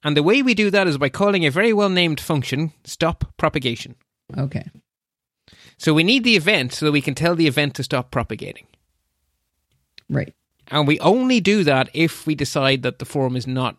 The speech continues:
Speaker 1: valid. So it's up to us to check every input.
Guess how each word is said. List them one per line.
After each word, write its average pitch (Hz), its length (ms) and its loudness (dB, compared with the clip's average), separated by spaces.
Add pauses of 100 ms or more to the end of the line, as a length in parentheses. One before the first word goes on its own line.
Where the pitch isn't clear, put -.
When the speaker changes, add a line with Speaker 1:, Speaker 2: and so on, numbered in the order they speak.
Speaker 1:
valid. 113 440 -8 (560)
So 156 180 -2
it's 156 140 -2
up 208 140 2
to - 180 -2
us 208 260 0
to - 140 -8
check - 320 -4
every 160 280 -2
input. 127 460 -4